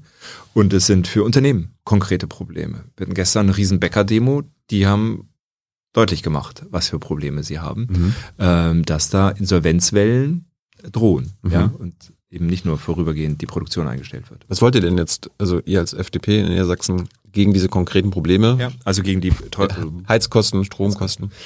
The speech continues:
Speaker 1: Genau. Ähm, also wir müssen da, glaub ich, verschiedene Dinge unterscheiden. Das eine ist sozusagen,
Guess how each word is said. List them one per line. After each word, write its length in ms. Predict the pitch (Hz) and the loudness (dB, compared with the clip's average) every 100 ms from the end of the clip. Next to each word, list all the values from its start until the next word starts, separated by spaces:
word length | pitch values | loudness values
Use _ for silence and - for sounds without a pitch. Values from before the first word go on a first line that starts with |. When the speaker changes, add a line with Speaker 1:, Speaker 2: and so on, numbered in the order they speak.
| - - | -20 -12
Speaker 1:
Genau. 200 | - 76 67 - - - - - - - | -8 -8 -10 -18 -18 -18 -20 -20 -12 0
Ähm, 560 | 123 123 120 123 120 117 120 - - _ _ _ _ _ | 4 6 6 6 6 2 -2 -14 -20 _ _ _ _ _
also 320 | 107 110 113 107 | 0 2 2 2
wir 80 | 110 | 2
müssen 180 | 120 | 4
da, 80 | 110 | 4
glaub 220 | 98 101 | 4 4
ich, 260 | 101 101 - - | 2 -2 -10 -12
verschiedene 720 | 104 101 - 117 - 131 123 95 | -10 -10 -6 -4 -2 2 2 4
Dinge 240 | 113 143 | 2 2
unterscheiden. 640 | 110 104 98 110 107 165 135 | 2 -2 -2 -2 -2 -2 -2
Das 160 | 104 | -2
eine 200 | - 113 | -2 0
ist 100 | 110 | 0
sozusagen, 580 | 107 - 104 101 101 | -2 -2 0 2 2